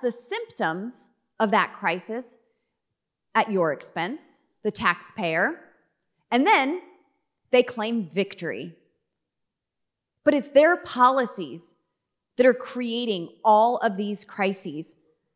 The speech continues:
that we need to address. There are so many reasonable things that we can do when it comes to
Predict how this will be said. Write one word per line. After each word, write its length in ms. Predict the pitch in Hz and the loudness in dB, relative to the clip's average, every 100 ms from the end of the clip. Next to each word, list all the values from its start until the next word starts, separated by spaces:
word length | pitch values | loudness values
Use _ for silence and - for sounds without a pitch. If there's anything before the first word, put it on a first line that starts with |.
| _ | _
that 100 | 240 | 6
we 180 | 214 233 | 6 4
need 220 | 233 214 | 0 -2
to 160 | - 208 | -2 -2
address. 600 | 190 180 170 151 - - _ _ _ _ | -4 0 0 0 -2 -6 _ _ _ _
There 140 | 302 339 | 0 2
are 60 | |
so 300 | - - 277 | 2 4 4
many 180 | 285 320 | 4 0
reasonable 560 | 233 247 240 277 247 240 | -2 -2 -2 0 2 0
things 380 | 240 233 247 | 0 0 2
that 180 | 185 196 | 0 -2
we 240 | 175 247 277 | -2 -2 -2
can 380 | - 269 240 | -4 -4 -2
do 280 | 220 208 196 | 0 0 0
when 160 | 165 208 | 0 -2
it 140 | 220 | -4
comes 460 | - 240 247 - - | -4 -2 -2 -4 -4
to 280 | 226 208 | -4 -4